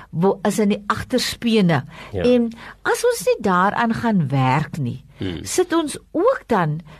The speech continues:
Speaker 1: met jong meisies
Speaker 2: Hmm.
Speaker 1: wat eintlik nie omgee vir iemand anders nie.
Speaker 2: Ja.
Speaker 1: En dit is die belangrikheid wat ek eintlik wil sê vir ons ouers en vir al maans.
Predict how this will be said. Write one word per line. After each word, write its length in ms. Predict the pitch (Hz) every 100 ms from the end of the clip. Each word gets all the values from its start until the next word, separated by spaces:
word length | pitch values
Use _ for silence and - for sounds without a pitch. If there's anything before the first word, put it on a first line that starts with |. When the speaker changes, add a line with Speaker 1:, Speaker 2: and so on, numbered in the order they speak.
| -
Speaker 1:
met 220 | 196 214
jong 600 | 165 156 185 240 349 381 - -
meisies 880 | 160 156 180 220 180 170 - - -
Speaker 2:
Hmm. 480 | - - - - 156
Speaker 1:
wat 220 | 240 - -
eintlik 420 | 285 277 277 277
nie 140 | 262 -
omgee 520 | - 262 240 - 220 202
vir 160 | 208 -
iemand 280 | 180 175 -
anders 440 | 175 165 170 175 135
nie. 200 | 117 - - -
Speaker 2:
Ja. 120 | 98
Speaker 1:
En 240 | 226 233 180
dit 240 | 220 247
is 120 | 349
die 100 | -
belangrikheid 720 | 220 208 156 156 165 175 156 151
wat 180 | 160
ek 120 | 170 -
eintlik 380 | 233 220 220 220
wil 120 | 196
sê 460 | 185 - 190 165 160 - - -
vir 560 | - - - 311 311 285 - -
ons 280 | 220 220 - -
ouers 380 | - 233 208 190
en 140 | - 185
vir 140 | 214 -
al 240 | 247 277
maans. 720 | 202 143 143 156 175 165 -